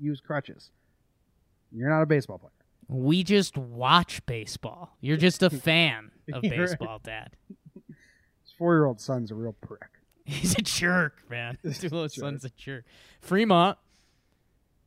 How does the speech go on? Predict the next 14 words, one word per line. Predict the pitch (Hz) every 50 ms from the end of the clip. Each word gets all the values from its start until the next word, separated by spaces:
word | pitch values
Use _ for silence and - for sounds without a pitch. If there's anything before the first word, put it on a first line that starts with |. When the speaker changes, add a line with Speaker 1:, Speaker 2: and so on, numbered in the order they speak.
| _ _ _ _ _ _ _ _ _ _ _ _ _ _ _ _ _ _ _ _ _ _ _ - _ _ _ _ -
Speaker 1:
All | 127
right, | 151 175 147 135
who's | 147 147
your | 143 151 156
award? | 156 156 185 185 135 107 _ _ _ _ _ _ _ _ _ _ _ _ _ _ _ _ _ _ - - - -
Speaker 2:
I | 151 151
got | 175 175 -
the | 180 170
Homecoming | 175 185 208 208 180 180 160 143 131 127 123
Award. | 120 120 117 113 113 110 - - _ _ _ _ _ _ _ _ _ _ _ _ _ _
Speaker 1:
Okay. | 117 _ _ 110 101 98 _ _ _ _ _ _ _ _ _ _ _ _ _ _ _ _ _ _ _ -
Speaker 2:
Kanye | 156 151 156 160 160 160 165 160
West. | 160 175 180 160 120 - - - - - _ _ _ _ _ _ _ _ _ -
Speaker 1:
Otto. | 131 135 139 135 123 113 101 -